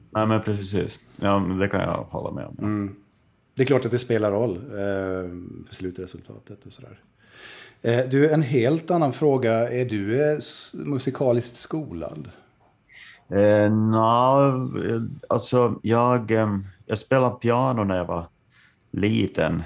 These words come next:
Speaker 2: Mm.
Speaker 1: Eh, och, ehm, hade, eh, ingen liksom vidare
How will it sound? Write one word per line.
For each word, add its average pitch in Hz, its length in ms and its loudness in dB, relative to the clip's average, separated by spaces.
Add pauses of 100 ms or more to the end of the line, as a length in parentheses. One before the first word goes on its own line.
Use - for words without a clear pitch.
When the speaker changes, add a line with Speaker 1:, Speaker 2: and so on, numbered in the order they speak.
(180)
Speaker 2:
Mm. 87 260 -8
Speaker 1:
Eh, 85 160 0 (1500)
och, 90 280 -2 (380)
ehm, 85 460 2 (2000)
hade, 98 440 0 (220)
eh, 90 600 0 (1160)
ingen 95 380 0
liksom 87 320 -2
vidare 85 560 0